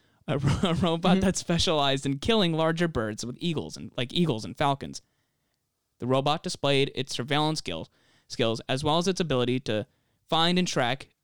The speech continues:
Speaker 1: escaped criminals. As we learned from Chapter One, this was one of the things that drove Eisenhower to approve the project. Kennedy was impressed with what he was shown, but continued to demand that the immediate shutdown of the operation commence.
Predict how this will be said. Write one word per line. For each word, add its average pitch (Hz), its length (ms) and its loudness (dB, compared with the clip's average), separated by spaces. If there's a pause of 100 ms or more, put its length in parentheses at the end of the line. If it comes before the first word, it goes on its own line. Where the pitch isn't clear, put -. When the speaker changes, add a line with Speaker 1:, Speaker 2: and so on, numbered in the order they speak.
(140)
Speaker 1:
escaped 120 460 -4
criminals. 131 480 -2 (360)
As 127 180 -2
we 135 80 2
learned 110 220 -2
from 117 120 -8
Chapter 120 280 0
One, 170 360 2
this 147 180 -2
was 143 160 -2
one 127 120 0
of 123 60 -2
the 131 80 -4
things 110 280 -6
that 117 140 -4 (260)
drove 135 260 0
Eisenhower 127 640 -2
to 123 140 -4
approve 110 300 -6
the - 60 -12
project. 139 460 0 (560)
Kennedy 160 300 4
was 175 200 0
impressed 139 460 -2
with - 160 -8
what 131 160 -2
he 131 60 -4
was 113 140 -4
shown, 180 420 2
but 139 140 -6
continued 196 400 0
to 208 60 -4
demand 135 380 -2
that 123 120 -6
the 127 80 -6
immediate 127 280 0
shutdown 117 480 -2 (260)
of - 60 -16
the 120 100 2
operation 110 440 -4
commence. 156 340 -4